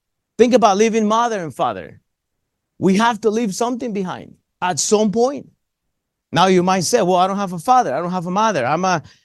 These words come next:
I was a, a, a, a kid that, you know, just grew up different." But still, there is a sacrifice because if you wanna lead someone in missions, you have to win their heart.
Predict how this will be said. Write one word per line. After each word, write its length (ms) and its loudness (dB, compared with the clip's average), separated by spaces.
I 100 0
was 300 2
a, 40 2
a, 1080 0
a, 60 -4
a 40 -6
kid 440 0
that, 220 2
you 100 0
know, 280 -2
just 300 -6
grew 180 2
up 140 0
different." 460 -4
But 160 0
still, 500 -6
there 220 -2
is 160 -6
a 120 -4
sacrifice 840 -6
because 680 -4
if 180 -8
you 140 -2
wanna 320 0
lead 380 4
someone 680 -4
in 280 2
missions, 680 -4
you 120 2
have 180 -2
to 100 -2
win 300 0
their 140 0
heart. 280 -6